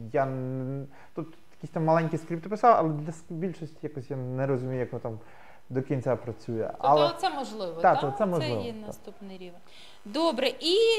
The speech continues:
Speaker 2: у нас в програмі ще в третьому пу-, пункті зазначено про Taurus.
Speaker 1: Taurus. <clears throat> Taurus — це таке доповнення до JMeter, хоча він може бути як і окрема, м, тулза.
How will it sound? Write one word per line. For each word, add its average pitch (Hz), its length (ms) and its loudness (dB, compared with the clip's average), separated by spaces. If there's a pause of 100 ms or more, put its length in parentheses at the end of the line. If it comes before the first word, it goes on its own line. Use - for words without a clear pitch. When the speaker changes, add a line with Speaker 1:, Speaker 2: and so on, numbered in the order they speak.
(460)
Speaker 2:
у - 20 -4
нас 370 280 -2
в - 60 -16
програмі 330 480 -2
ще - 160 -12
в 302 40 -12
третьому 320 420 -10
пу-, - 320 -18
пункті 330 400 -12
зазначено 247 680 -10
про 247 100 -8
Taurus. 208 680 -6 (300)
Speaker 1:
Taurus. 139 360 4 (580)
<clears throat> 170 280 2 (600)
Taurus — 226 360 6 (160)
це 180 140 6
таке 180 220 -2
доповнення 156 640 8
до 127 100 0
JMeter, 151 800 2
хоча 214 200 0
він 202 100 0
може 175 160 2
бути 160 220 0
як 127 180 -2
і 139 140 0 (1300)
окрема, 165 540 8 (100)
м, 147 580 -2
тулза. 156 500 6